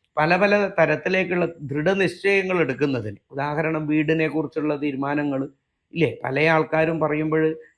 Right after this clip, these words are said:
ഭാര്യാഭർത്താക്കന്മാർക്കൊന്നും വേറെ പ്രശ്നങ്ങളോ പലയധികം പ്രശ്നങ്ങൾ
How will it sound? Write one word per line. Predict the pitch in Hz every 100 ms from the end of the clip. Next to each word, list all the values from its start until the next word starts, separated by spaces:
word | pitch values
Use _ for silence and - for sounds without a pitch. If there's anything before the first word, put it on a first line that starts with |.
| _
ഭാര്യാഭർത്താക്കന്മാർക്കൊന്നും | 135 135 151 156 147 - 151 160 156 156 151 151 160 160 147
വേറെ | 131 147
പ്രശ്നങ്ങളോ | 147 - 151 151 151 151
പലയധികം | 135 123 135 151 139 147 156
പ്രശ്നങ്ങൾ | 135 - 147 156